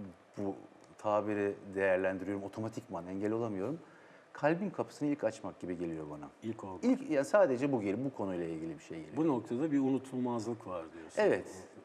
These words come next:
Speaker 1: Hani derler ya ilk öpücük, ilk aşk falan filan. Hep ilk denince o geliyor
Speaker 2: O
Speaker 1: aklıma
Speaker 2: geliyor.
Speaker 1: yani.
Speaker 2: Tutku dersek?
Speaker 1: Şey, yap-, onsuz yapamayacağın her şey.
Speaker 2: Hı.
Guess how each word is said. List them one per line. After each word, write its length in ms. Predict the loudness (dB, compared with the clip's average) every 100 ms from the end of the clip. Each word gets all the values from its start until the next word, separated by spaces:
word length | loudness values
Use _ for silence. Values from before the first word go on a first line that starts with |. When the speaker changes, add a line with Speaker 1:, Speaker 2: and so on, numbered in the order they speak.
| -2
Speaker 1:
Hani 160 | 4
derler 260 | 6 6 6
ya 60 | 4
ilk 240 | 2 2
öpücük, 360 | -4 -6 -6 -8 -4
ilk 220 | -4 -2
aşk 260 | -2 -2 -2
falan 200 | 0 2
filan. 160 | 0 -2
Hep 160 | -2 -4 -4
ilk 280 | -4 -2 -2
denince 460 | 0 0 2 2
o 140 | 0 0
geliyor 300 | 0 0 -2
Speaker 2:
O 40 |
Speaker 1:
aklıma 180 | -4 -6 -6
Speaker 2:
geliyor. 180 | -8
Speaker 1:
yani. 220 | -10 -14 -16 -20 -20 -20 -12
Speaker 2:
Tutku 460 | -10 -8 -2 -2 -2 -2
dersek? 400 | 0 0 -4 -10 -14 -20 -20 -20 -20 -20 -18 -12 -10 -12 -14 -18 -20 -20 -14
Speaker 1:
Şey, 360 | -4 2 2 0 -8 -18 -18 -18 -16 -6 0
yap-, 220 | 0 -2 -6 2
onsuz 400 | 4 4 0 0
yapamayacağın 560 | 0 0 0 2 2
her 180 | 2 0
şey. 200 | 0 -4 -6 -8 -16
Speaker 2:
Hı. 60 | -14